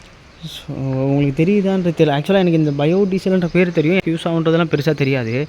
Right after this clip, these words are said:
ஆனா, இதை பார்க்கும்போது பயங்கரமா இருக்கு. இடமே பாருங்க, எப்படி இருள் அடிச்சு கிடக்கு பாருங்க. ஃபுல்லா புகையுமா, நம்ம, நம்ம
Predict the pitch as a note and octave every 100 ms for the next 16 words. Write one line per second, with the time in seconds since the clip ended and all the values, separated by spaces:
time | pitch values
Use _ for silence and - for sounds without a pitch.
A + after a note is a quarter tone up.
0 | - - - - D3 D3 C3+ C#3 E3+ F3+
1 | F3 E3+ C#3+ D3+ D3+ D3 B2+ C3+ E3+ D#3+
2 | D3 C#3+ C3+ D3+ D#3+ E3 D3+ D3 C3+ B2
3 | B2 A#2+ - - - - - - - -
4 | - - C#3 E3+ F#3 E3+ - C#3 D#3+ F3
5 | D#3+ D3+ F3 D3 - - - - C#3 C#3+
6 | C#3